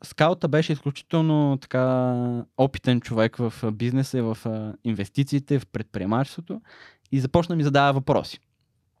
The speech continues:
на които, разбира се, аз имах отговор и то явно имах добър отговор, такъв, че да пробуди интерес в фундация Стробъл.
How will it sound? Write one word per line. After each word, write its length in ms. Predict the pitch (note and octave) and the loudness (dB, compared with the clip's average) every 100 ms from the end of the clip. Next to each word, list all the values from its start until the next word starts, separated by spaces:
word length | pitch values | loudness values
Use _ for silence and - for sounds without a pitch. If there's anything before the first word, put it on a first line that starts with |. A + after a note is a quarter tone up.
| _ _ _ _ _ | _ _ _ _ _
на 120 | A#2 | -2
които, 400 | A#2 D#3 D3+ D3+ - | 2 2 2 -2 0
разбира 400 | B2+ A#2 C#3 C#3 | -4 -2 0 0
се, 420 | - C3+ C#3+ C#3+ - | -2 -2 -2 -4 0
аз 200 | B2 - | 0 4
имах 220 | C3 - | 2 4
отговор 460 | G#2+ - A2 C3 - _ - - _ | 0 -2 -6 -6 -8 _ -20 -20 _
и 40 | C3 | -2
то 120 | C3+ | 4
явно 200 | B2 C3+ | 6 6
имах 180 | C#3+ C3 | 4 2
добър 320 | B2 B2 C3+ | 0 2 4
отговор, 380 | A#2+ A2+ B2+ C#3 | 2 0 -4 -6
такъв, 440 | - - C3 B2+ | -8 -4 -4 -4
че 480 | - C3+ C3 C3 C3+ - _ _ _ _ | -4 -2 -2 -2 -6 -14 _ _ _ _
да 340 | A#2+ B2+ B2+ B2 | -4 -2 -2 -4
пробуди 360 | - B2 B2 C3 | -8 -2 2 4
интерес 440 | C3 B2 A#2 B2 | 2 2 2 2
в 100 | B2 | 2
фундация 540 | A#2+ B2 A#2 A2+ - A2 | -2 0 2 2 2 -8
Стробъл. 560 | - G2+ F#2+ G2+ C#3 | -6 -4 -2 -2 -4